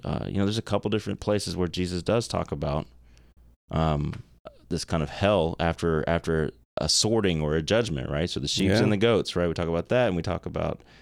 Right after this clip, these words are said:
Speaker 1: you know, being cast out where there's weeping and gnashing of teeth. But
Speaker 2: Mm-hmm.
Speaker 1: that's a, like, that, that's a poetic statement, right? Isn't it? Or is, is Jesus talking about an actual place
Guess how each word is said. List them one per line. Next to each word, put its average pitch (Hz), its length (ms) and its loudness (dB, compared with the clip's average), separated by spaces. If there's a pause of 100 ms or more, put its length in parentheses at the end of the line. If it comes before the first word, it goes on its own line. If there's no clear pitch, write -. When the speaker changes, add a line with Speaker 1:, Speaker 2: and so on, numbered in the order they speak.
(280)
Speaker 1:
you - 140 -2
know, 80 100 2
being 95 220 2
cast 92 360 0
out 92 280 4
where 87 120 2
there's 82 220 2
weeping 95 400 0
and 87 80 2
gnashing 87 420 0
of - 120 -10
teeth. 123 280 -2
But 92 180 2
Speaker 2:
Mm-hmm. 92 460 0 (140)
Speaker 1:
that's 143 260 -2
a, 131 60 -4 (240)
like, 107 200 -2
that, - 160 -6 (180)
that's 110 220 2
a 104 60 0
poetic 113 500 2
statement, - 440 -2 (640)
right? 110 300 4
Isn't 151 260 2
it? 196 100 2
Or 123 300 4
is, 107 360 2
is 98 200 2
Jesus 123 320 0
talking 120 220 -2
about 110 160 2
an - 60 -4
actual 110 520 -2
place 95 540 -2